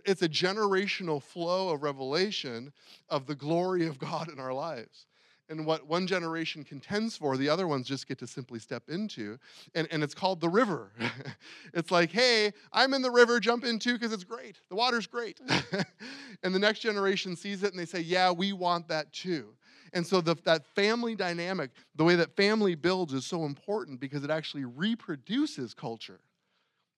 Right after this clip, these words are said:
the reproduction of culture. And so I think that's why healthy families are so important, because Amy and I can demonstrate to our kids what glory looks like, and, and they want it, and they experience it. They, they see the fruit in our lives,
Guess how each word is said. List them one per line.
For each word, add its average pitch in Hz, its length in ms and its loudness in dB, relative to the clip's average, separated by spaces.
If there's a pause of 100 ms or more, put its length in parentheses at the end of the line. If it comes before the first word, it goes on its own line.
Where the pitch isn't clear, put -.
the 156 100 2
reproduction 185 760 2
of 139 100 -4
culture. 147 460 -12 (960)
And 160 120 -8
so 185 80 -2
I 160 80 4
think 190 220 -2
that's 175 280 4
why 156 280 4 (140)
healthy 190 400 2
families 165 540 -2
are 135 140 -4
so 135 260 -8
important, 131 560 -10 (360)
because 147 440 -2
Amy 170 260 -8
and 151 100 -4
I 156 140 0
can 151 180 -4
demonstrate 151 560 -4
to 135 140 -12
our 123 120 -6
kids 180 360 -10
what 139 160 -6
glory 165 380 -8
looks 120 260 -14
like, 175 300 -6 (380)
and, 151 200 -2
and 160 140 -4
they 151 120 2
want 180 380 -2
it, - 180 -12 (360)
and 156 100 -12
they 170 80 -6
experience 196 600 -8
it. 143 120 -8
They, 160 60 -6
they 160 160 -10
see 208 140 -14
the 160 160 -8 (120)
fruit 220 260 -6
in 165 140 -10
our 240 280 -4
lives, 113 500 -6